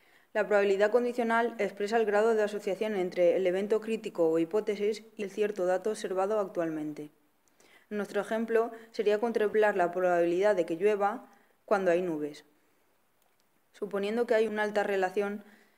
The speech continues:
sería de cero coma siete, o también podríamos pensar la probabilidad condicional complementaria de D, que es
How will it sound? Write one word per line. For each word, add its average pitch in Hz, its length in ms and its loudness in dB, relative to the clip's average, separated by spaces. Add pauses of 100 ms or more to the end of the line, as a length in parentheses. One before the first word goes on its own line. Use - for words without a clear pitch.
(260)
sería 202 380 0
de 208 100 -8
cero 185 220 0
coma 180 160 -4
siete, 156 440 -6
o 202 140 -4
también 190 260 -2
podríamos 214 460 -2
pensar 208 400 -2
la 202 180 -2
probabilidad 180 420 2
condicional 196 540 -4
complementaria 170 720 -4
de 165 140 -2
D, 156 200 -6 (680)
que 113 240 0
es 208 120 -8